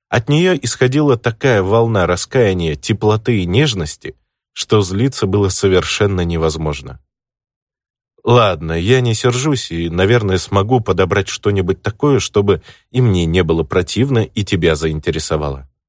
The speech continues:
«Спасибо», прошептала она, чуть подалась вперёд и вверх, чмокнув меня в щёку. Блин, даже не знаю, как относиться к происходящему. Меня тянет к этой милой девчушке.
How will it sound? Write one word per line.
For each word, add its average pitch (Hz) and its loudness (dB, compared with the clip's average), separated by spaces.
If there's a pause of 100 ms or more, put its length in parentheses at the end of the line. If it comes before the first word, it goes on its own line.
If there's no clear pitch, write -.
(140)
«Спасибо», 98 -6 (1080)
прошептала 104 2
она, 127 -2 (200)
чуть 113 0
подалась 92 2
вперёд 135 -2
и 110 -2
вверх, 82 -2
чмокнув 107 -2
меня 87 0
в 80 -6
щёку. - -8 (960)
Блин, 92 0
даже 90 0
не 98 2
знаю, 117 0
как 107 0
относиться 101 -2
к - -18
происходящему. 87 -2 (540)
Меня 117 4
тянет 120 0
к - -6
этой 107 -2
милой 98 2
девчушке. - -8